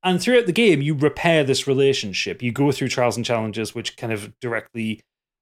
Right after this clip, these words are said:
tackle the things that each doesn't like about each other, or each the, that pulls the two of them apart. And I think it comes down to also the way the actors perform the roles, um,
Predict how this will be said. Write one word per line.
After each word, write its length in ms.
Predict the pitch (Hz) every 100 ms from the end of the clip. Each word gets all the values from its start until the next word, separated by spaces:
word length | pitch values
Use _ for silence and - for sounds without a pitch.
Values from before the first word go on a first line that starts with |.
| _ _ _ 143
tackle 440 | - 220 - 107 98
the 140 | 117
things 380 | - 143 127 120
that 380 | 123 117 110 - _ _
each 260 | 165 - 113 -
doesn't 220 | 120 127
like 200 | 131 127
about 200 | 110 107
each 180 | 104 117
other, 300 | 104 107 104
or 340 | 101 104 104 -
each 340 | 113 - - _
the, 240 | 123 127 123
that 240 | 143 -
pulls 280 | 156 139 113
the 80 | 120
two 180 | 123
of 60 | 113
them 140 | 107
apart. 400 | 117 170 143 95 - _ _ _ _ _ _
And 400 | 180 202 208 196 - _
I 80 | 170
think 220 | - 254
it 120 | 254 -
comes 180 | 226
down 140 | 190 185
to 80 | 165
also 220 | 151 127
the 60 | 123
way 120 | 117
the 120 | 113
actors 360 | 165 - 180 -
perform 400 | 147 - 143 139
the 80 | 107
roles, 580 | 170 185 180 180 180 - _ _ _ -
um, 600 | 127 123 120 120 113 113